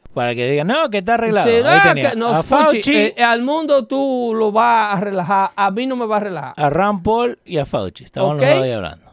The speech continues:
Speaker 2: Ok. En mayo veintiséis,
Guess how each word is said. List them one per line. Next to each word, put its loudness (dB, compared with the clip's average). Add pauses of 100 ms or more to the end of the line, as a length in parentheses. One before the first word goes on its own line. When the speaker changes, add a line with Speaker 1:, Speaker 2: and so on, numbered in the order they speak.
(160)
Speaker 2:
Ok. -4 (600)
En 0
mayo 0
veintiséis, -2